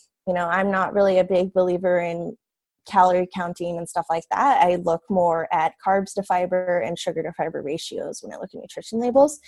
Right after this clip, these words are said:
And, um, yeah, so I started out by that. And then by the fifth day, we had a free of sugar Friday. So on that day, we had, um, no refined sugar.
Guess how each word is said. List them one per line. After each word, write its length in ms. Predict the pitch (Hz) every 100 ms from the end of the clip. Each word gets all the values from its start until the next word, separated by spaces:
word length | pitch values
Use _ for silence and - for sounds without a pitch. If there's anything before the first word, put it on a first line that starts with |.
| - - _ _ _ 208
And, 420 | 214 196 190 185 -
um, 480 | 185 175 170 175 - _ _ _ _ _
yeah, 180 | 220 247
so 140 | 233 233
I 60 |
started 260 | 226 277 285
out 120 | 247
by 120 | 220
that. 280 | 208 196 214
And 120 | 220
then 120 | 208 208
by 180 | 208
the 80 | 196
fifth 480 | 180 - 285 294 -
day, 400 | 214 190 185 185
we 160 | 190 196
had 240 | 196 185
a 80 | 180
free 280 | - 202 190
of 100 | 180
sugar 320 | 190 175 175
Friday. 720 | - 208 180 175 170 165 170 - - -
So 200 | - 190
on 160 | 175 180
that 240 | 180 -
day, 180 | 185 175
we 100 | 175
had, 340 | 180 170 165 170
um, 360 | 180 165 160 175
no 180 | 170 165
refined 560 | 156 180 170 143 170
sugar. 420 | - 156 160 160